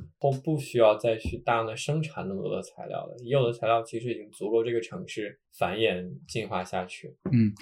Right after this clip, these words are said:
Speaker 2: 当然可能这个讨论的背景在西方城市和中国城市还不太一样，因为中国城市在经历那些年代的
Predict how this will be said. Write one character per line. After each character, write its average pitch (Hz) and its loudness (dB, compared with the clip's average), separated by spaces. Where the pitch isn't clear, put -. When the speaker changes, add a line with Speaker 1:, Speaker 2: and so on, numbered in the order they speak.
Speaker 2:
当 180 8
然 202 12
可 147 8
能 113 10
这 113 2
个 156 4
讨 101 0
论 113 2
的 135 8
背 147 4
景 107 2
在 120 2
西 110 0
方 135 6
城 117 2
市 101 -2
和 104 -2
中 123 2
国 113 2
城 98 0
市 113 -2
还 104 -2
不 - -8
太 131 2
一 110 4
样， 127 4
因 143 6
为 147 4
中 151 4
国 151 6
城 117 2
市 123 0
在 123 2
经 127 4
历 120 0
那 123 6
些 113 2
年 98 2
代 117 2
的 95 -4